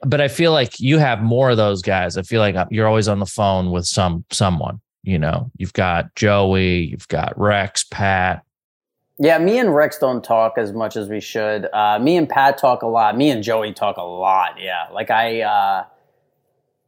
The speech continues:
Speaker 2: I talk to Joey, because Joey's one of those type of people where, like, the phone rings, I'm just like, "Oh, hey, what's up?" And then, like, an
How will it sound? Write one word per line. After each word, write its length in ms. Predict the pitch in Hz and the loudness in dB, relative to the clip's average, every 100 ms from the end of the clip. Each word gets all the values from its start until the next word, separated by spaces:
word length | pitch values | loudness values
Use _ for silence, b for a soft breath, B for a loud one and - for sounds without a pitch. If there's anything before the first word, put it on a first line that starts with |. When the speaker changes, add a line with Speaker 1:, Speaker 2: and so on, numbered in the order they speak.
| _ | _
Speaker 2:
I 60 | - | -2
talk 240 | 170 - | 0 0
to 100 | 117 | -2
Joey, 380 | 98 113 113 127 | -4 -2 0 0
because 300 | 143 175 160 | 2 2 2
Joey's 360 | 135 185 220 208 | 4 4 4 4
one 100 | 214 | 2
of 60 | |
those 120 | 180 | 0
type 120 | - 156 | 0 0
of 100 | 143 | 2
people 200 | 156 147 | 2 4
where, 100 | 131 | 4
like, 140 | 123 | 2
the 60 | 120 | 0
phone 300 | - 131 131 | 0 0 0
rings, 320 | 127 139 156 | 0 0 2
I'm 100 | 135 | 0
just 100 | 123 | 0
like, 100 | 170 | 2
"Oh, 140 | 269 240 | 4 6
hey, 160 | 220 | 6
what's 200 | 220 202 | 4 4
up?" 140 | 180 147 | 4 4
And 80 | 143 | 4
then, 80 | |
like, 160 | 139 127 | 2 2
an 140 | 135 | 2